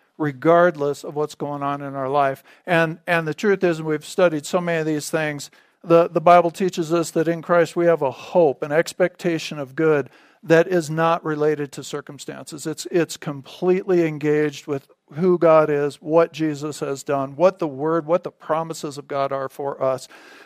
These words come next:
We have joy available on the inside. Not always happiness.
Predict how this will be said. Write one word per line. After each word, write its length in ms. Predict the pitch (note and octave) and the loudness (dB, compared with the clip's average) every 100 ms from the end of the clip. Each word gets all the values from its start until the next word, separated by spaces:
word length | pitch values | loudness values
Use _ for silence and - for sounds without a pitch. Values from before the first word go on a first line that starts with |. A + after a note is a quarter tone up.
| - | 0
We 200 | F3 F3 | 4 6
have 360 | F3+ E3 D#3 D#3+ - | 6 6 4 0 -18
joy 640 | C3 D3+ D#3 D#3+ D3 C#3+ _ | -8 -2 0 0 -2 -8 _
available 520 | - E3 E3+ D#3 D#3 D3+ | -2 2 4 4 4 2
on 200 | D3+ D3+ | 2 -2
the 100 | D3+ | -6
inside. 580 | D#3 - D#3 D3+ C#3 - - - | -6 -2 0 2 -2 -6 -20 0
Not 280 | F3+ F#3+ G3 | 6 6 8
always 460 | F#3+ F#3+ E3+ D3+ | 6 4 2 0
happiness. 1120 | - - D#3+ E3+ - G3 F#3+ G3 G#3 G#3 - | -8 -2 0 0 -4 -6 -4 -4 -4 -6 -14